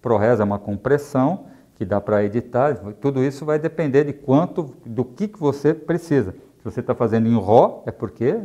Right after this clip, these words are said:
tá fazendo cinema, et cetera. Se você é um material que pode ser gravado em ProRes, aí vai de acordo, tá? Em Blackmagic raw, eu tenho cons-, bitrate constante ou qualidade constante. Então, em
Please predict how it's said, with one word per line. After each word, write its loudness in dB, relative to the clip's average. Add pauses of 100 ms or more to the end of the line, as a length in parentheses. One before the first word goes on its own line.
tá -2
fazendo -6
cinema, 0 (460)
et -2
cetera. 0
Se -14
você -4 (520)
é 2
um 4
material 6
que -12
pode 6
ser -2
gravado 2
em -4
ProRes, 0
aí -2
vai -2 (300)
de -4
acordo, 0
tá? -6 (300)
Em -4
Blackmagic 0
raw, 2 (240)
eu -2
tenho -2 (260)
cons-, -4
bitrate 0
constante -2
ou -2
qualidade 4
constante. -6
Então, -2 (280)
em 0